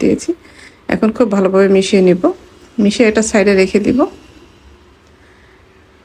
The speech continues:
এখন আমি এখানে আলুর চপগুলি বানিয়ে নিব। এখানে আমি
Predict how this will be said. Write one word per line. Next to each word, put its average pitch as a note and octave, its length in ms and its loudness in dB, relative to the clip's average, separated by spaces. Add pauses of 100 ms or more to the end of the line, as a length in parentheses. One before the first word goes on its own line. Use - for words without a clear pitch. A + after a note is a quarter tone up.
(340)
এখন A#3+ 180 -2
আমি A#3 160 4
এখানে A#3+ 280 0
আলুর A3 260 2
চপগুলি G#3 420 0
বানিয়ে F#3+ 300 0
নিব। F#3+ 120 -2 (1080)
এখানে A#3+ 200 -2
আমি B3 100 0